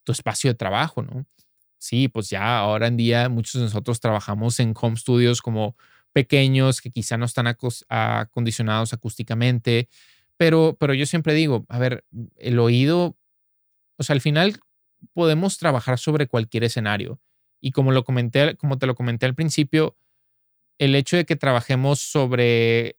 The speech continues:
escenarios poco óptimos no significa que no podamos lograr buenos resultados. ¿Que nos va a costar más trabajo llegar ahí?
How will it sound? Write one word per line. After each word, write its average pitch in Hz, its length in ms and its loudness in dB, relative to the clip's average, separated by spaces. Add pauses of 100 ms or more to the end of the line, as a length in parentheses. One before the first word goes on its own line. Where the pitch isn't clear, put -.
(100)
escenarios 123 800 0
poco 135 400 0
óptimos 135 500 -2
no 127 120 0
significa 131 520 -2
que - 160 -6
no 110 160 -4
podamos 117 400 -2
lograr 101 300 -4
buenos 104 220 -6
resultados. 101 560 -2
¿Que 113 80 -4
nos 107 180 -4
va 113 60 -2
a - 20 -4
costar 165 320 0
más 165 160 0
trabajo 151 360 0
llegar 131 200 2
ahí? 165 240 0